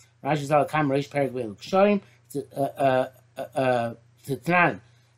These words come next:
Rashi, and later on, whereas the Mishnah that says, Shem Shu Chayav, Al Kishur, Kach Chayav, Al Te-, uh,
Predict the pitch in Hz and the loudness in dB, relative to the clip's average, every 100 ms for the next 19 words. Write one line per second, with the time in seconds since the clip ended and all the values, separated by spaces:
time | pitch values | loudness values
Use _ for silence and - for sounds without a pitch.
0 | _ 131 165 175 131 110 127 135 156 147 | _ 2 4 4 -2 -6 -4 -2 0 2
1 | 160 131 120 123 113 147 170 - 113 107 | 2 0 -2 -4 -2 0 0 -4 -10 -10
2 | 110 160 127 - 160 151 135 - 160 147 | -2 -2 -2 -2 -6 -4 -6 0 2 2
3 | - - - - - - 147 143 - 131 | 0 -8 -20 -20 -20 0 2 2 -2 -8
4 | - 185 151 - 160 147 127 156 143 139 | 0 2 2 2 -2 -4 -4 0 2 0
5 | 131 127 120 - 147 147 143 | 0 0 -2 -4 -6 -4 -6